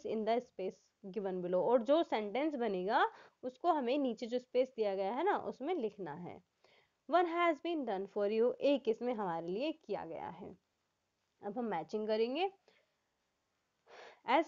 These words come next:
birds, बर्ड्स क्या करती हैं, चिर्पिंग करती हैं, मतलब क्या करती हैं, चहचहाती हैं। बर्ड्स चिर्प से मैच करेंगे। हॉर्स क्या करते हैं,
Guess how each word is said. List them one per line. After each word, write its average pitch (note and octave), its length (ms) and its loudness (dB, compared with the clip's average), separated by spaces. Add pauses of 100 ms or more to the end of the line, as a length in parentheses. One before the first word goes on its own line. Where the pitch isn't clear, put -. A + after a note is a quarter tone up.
birds, G#3+ 680 4
बर्ड्स B3+ 340 -4
क्या D#4 140 -2
करती D4 360 -2
हैं, G4+ 180 0 (220)
चिर्पिंग G#3+ 440 -2
करती F3 360 -10
हैं, F3+ 120 -12
मतलब F#3+ 320 -4
क्या A#3+ 180 -2
करती B3+ 360 -4
हैं, G4+ 220 -2 (160)
चहचहाती G3+ 720 -8
हैं। F3+ 180 -12 (420)
बर्ड्स B3+ 640 2 (120)
चिर्प A3+ 280 2
से A#3 200 -4
मैच A#3 260 -2
करेंगे। C4+ 480 0 (680)
हॉर्स A#4 260 6
क्या B3+ 200 4
करते G#3+ 400 2
हैं, E4+ 300 2